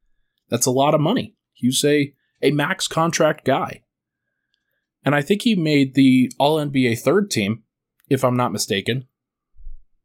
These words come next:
Or, well, th-, there is some distinction that changes his contract away from Jamal Murray's. They don't make the same amount of money. So, the Nuggets, in order to meet C B A requirements,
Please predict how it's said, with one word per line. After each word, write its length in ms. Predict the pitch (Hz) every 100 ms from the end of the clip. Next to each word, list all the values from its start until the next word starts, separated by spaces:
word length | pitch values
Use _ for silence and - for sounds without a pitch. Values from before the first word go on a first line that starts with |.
| _ _
Or, 240 | 147 156
well, 200 | 175 180
th-, 180 | 156 147
there 160 | 175 175
is 100 | -
some 200 | 190 190
distinction 540 | 180 - 160 - 143
that 140 | 127 -
changes 440 | - 135 127 -
his 180 | 123 120
contract 540 | - 123 120 135 -
away 160 | 113 113
from 180 | 120 107
Jamal 280 | 110 110
Murray's. 420 | 107 98 85 - - _ _ _ _ _
They 100 | 127
don't 140 | 160 156
make 160 | 151
the 60 | 135
same 220 | 156 147
amount 260 | 143 139 131
of 40 |
money. 320 | 131 - - _ _ _ _ _ _ _ _ _ _ _ _ _ _ _ _ _ _ _ _ _ _
So, 400 | - 226 120 139 _ _ _ _ _ - -
the 100 | 165
Nuggets, 580 | 208 247 143 147 - - _ - - _ _ _
in 160 | 156 165
order 280 | 147 165 165
to 180 | - 165
meet 380 | 135 131 131 - -
C 280 | - - 131
B 200 | 123 123
A 100 | 123
requirements, 760 | 117 - 123 98 90 98 -